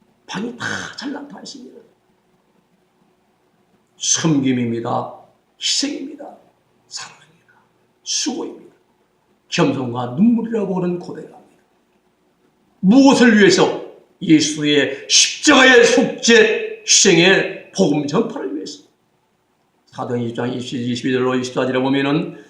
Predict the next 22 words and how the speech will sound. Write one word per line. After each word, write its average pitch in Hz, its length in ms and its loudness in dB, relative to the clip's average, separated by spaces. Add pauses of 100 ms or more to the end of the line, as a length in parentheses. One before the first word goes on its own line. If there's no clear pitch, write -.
(140)
사도 131 280 -4
바울은 120 500 -2
"보라, 113 420 -6 (240)
이제 113 200 -14
나는 - 320 -14
예루살렘으로 175 380 -8
가는데." - 340 -20 (1080)
매임을 156 420 4
받아서, 147 800 2 (720)
심령의 262 720 4
매임을 202 260 6
받아 180 240 4
예루살렘으로 160 540 2
이제 147 180 2
가는데 135 760 -2
거기서 139 320 -2
무슨 151 320 -4
일을 208 140 -2
만날지 180 400 -2
나는 160 360 0
알지 151 320 2
못하노라. - 540 -12